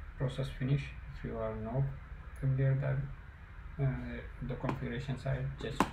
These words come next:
use the default. Then generate installation script and properties file and installer provider has been created. Hmm, I don't know what exactly that one. Hmm, whether we need that one.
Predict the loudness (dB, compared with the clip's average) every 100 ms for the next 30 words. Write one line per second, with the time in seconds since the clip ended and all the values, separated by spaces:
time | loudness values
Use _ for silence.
0 | -2 -4 -4 -4 -4 -4 -2 -2 -2 -8
1 | -10 -10 -2 2 4 2 -4 -10 -2 0
2 | 2 0 -2 -2 -2 0 0 2 -2 0
3 | 0 0 0 0 0 -2 -2 -2 -4 -2
4 | -2 -4 -4 -4 -4 -4 -4 -4 -6 -6
5 | -8 -2 2 4 2 -2 -4 -4 -4 -2
6 | -4 -2 -6 -6 -4 -4 -4 -2 -2 -4
7 | -6 -8 -10 -10 -12 -12 -12 -10 0 4
8 | 6 6 6 4 2 -6 -10 -12 -12 -8
9 | -4 -2 -2 -2 -2 -4 -8 -6 -6 -4
10 | -6 -4 -4 -4 -6 -2 -2 -2 2 2
11 | 2 -4 -10 -10 -12 -12 -8 -6 -4 -4
12 | -4 -4 -4 -4 -2 0 0 0 2 0
13 | -2 -8 -10 -2 4 4 6 6 4